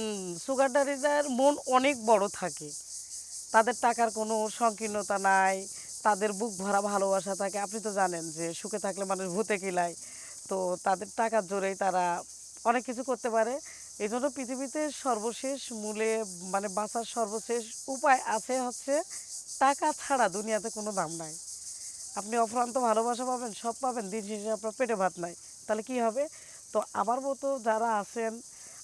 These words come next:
আমি সবাইকেই বলি যে ইয়াং কোনো ছেলেকে প্রেম করে সময় নষ্ট করবেন না। আপনারা সময় থাকতে একটা সুগার ড্যাডি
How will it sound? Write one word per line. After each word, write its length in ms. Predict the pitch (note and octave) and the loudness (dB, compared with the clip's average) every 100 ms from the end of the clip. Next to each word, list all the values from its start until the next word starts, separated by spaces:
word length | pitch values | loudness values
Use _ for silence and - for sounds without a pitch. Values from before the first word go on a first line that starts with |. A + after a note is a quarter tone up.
| - | -4
আমি 220 | G#3+ G#3+ A3 - | -2 0 -2 0
সবাইকেই 560 | A3+ G#3+ A3+ A3 B3 B3 | 4 6 4 2 -2 -2
বলি 360 | A#3+ A#3+ A#3+ C#4 - - - F3 | -2 -2 -4 -6 -10 -12 -12 -4
যে 120 | G#3 - | -4 0
ইয়াং 200 | G#3+ A3+ A#3+ A#3 | 4 4 2 -4
কোনো 180 | C4 C4+ | -4 -4
ছেলেকে 560 | - C4 B3 A#3+ C4 C4+ E4+ - - | -2 -2 -2 -2 -2 -2 -4 -10 -6
প্রেম 220 | - B3+ A#3+ | 4 4 4
করে 240 | A#3+ A3+ | 2 2
সময় 280 | B3 B3 A3+ | 2 6 6
নষ্ট 240 | A3 G#3+ - | 6 4 2
করবেন 340 | A#3 A#3 A#3+ | 0 0 0
না। 160 | A3+ B3+ D#4 - - - - | 0 0 -2 -8 -12 -10 -6
আপনারা 280 | G3 G#3+ A3 | -2 0 0
সময় 300 | - A3 G#3+ | -2 0 0
থাকতে 280 | G#3+ G#3 A#3 | 0 0 -2
একটা 200 | A3 A#3+ | -2 -4
সুগার 340 | - G#3+ G3+ F#3+ | -4 0 2 6
ড্যাডি 260 | G#3+ G#3+ | 4 4